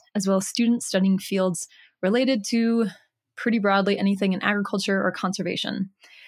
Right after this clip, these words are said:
So, and as we'll mention later in the episode, we'll be hosting an, a really fun beginning farmer and rancher social and career fair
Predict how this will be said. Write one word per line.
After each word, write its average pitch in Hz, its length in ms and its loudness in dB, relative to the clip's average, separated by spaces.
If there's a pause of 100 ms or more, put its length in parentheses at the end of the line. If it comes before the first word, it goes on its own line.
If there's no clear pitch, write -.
(100)
So, 202 180 2
and 214 180 2
as 214 160 0
we'll 226 140 2
mention 202 320 2
later 190 420 2 (260)
in 208 120 2
the 208 100 2
episode, 214 580 2
we'll 208 120 -2
be 208 100 2
hosting 202 400 0
an, 190 140 0 (160)
a 202 80 -2
really 220 260 2
fun 196 600 0
beginning 196 480 2
farmer 190 340 2
and 190 80 2
rancher 185 320 -2
social 254 540 0 (200)
and 190 240 0
career 190 360 0
fair 190 400 -2